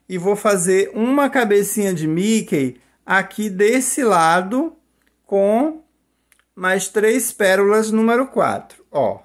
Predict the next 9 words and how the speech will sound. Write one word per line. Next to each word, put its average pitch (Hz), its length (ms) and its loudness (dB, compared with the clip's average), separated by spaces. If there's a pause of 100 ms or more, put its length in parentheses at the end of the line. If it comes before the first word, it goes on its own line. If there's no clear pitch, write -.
(120)
aqui, 156 520 -12 (300)
pra 156 180 -2
gente 180 300 -4
formar 165 760 -2
a 175 280 0
carreirinha, 190 720 -2
ó. - 40 -10
Passo 139 440 -8
aqui 202 460 -12